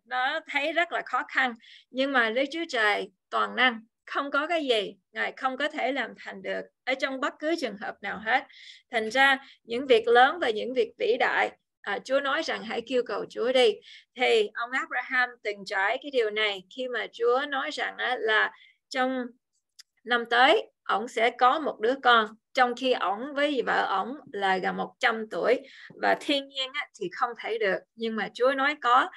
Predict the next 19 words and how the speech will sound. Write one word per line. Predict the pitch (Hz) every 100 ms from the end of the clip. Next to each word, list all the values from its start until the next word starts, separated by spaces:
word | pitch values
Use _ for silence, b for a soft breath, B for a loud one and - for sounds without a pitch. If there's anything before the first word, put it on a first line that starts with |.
| B B -
thì | 208
Chúa | 220 262
làm | 226 180
thành. | - 196 170 B B B _
Thành | 233 226
ra, | 269 294 277 B B -
à, | 226
chúng | 226 302 330
ta | 285
đọc | 269 220 -
Kinh | 269
Thánh | 269 294 339
á, | 381 359 - -
mình | 220 226
nhớ | 226 254 320 359 -
mình | 226
đọc | 214 202
Kinh | 254 269
Thánh, | 285 302